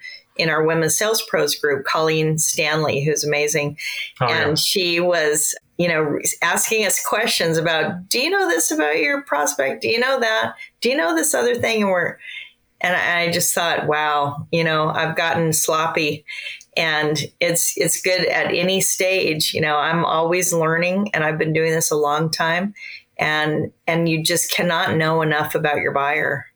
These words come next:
Speaker 1: because I, I never lost a deal from knowing too much,
Speaker 2: Right.
Speaker 1: but I've lost a number of deals when I didn't know enough.
Speaker 2: Yeah, there's just,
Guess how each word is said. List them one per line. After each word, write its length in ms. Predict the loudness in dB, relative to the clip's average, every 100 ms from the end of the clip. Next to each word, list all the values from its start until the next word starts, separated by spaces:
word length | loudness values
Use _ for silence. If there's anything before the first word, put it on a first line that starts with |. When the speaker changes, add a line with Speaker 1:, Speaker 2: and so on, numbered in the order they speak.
| _
Speaker 1:
because 560 | -4 -2 0 2 0 -4 -10 -10 -4
I, 240 | -2 0
I 40 | 0
never 300 | 2 0 0
lost 380 | 0 0 0
a 100 | 0
deal 440 | 0 2 2 0 -2
from 300 | -2 0 2
knowing 340 | 2 2 0
too 180 | 0 0
much, 480 | 0 0 0 -4 -8 -18 -12 -4
Speaker 2:
Right. 100 | 0 0
Speaker 1:
but 80 | 0
I've 80 | 0
lost 540 | 2 2 0 -2 -4 -2
a 80 |
number 260 | 0 2 0 0
of 60 |
deals 440 | 2 2 0 -2 -8 _ _ -2
when 220 | 0 2
I 80 | 0
didn't 300 | 0 0 2
know 180 | 0 0
enough. 500 | 0 -2 -6 -14 _ _ _
Speaker 2:
Yeah, 140 | -2 0
there's 180 | 0
just, 200 | -2 -2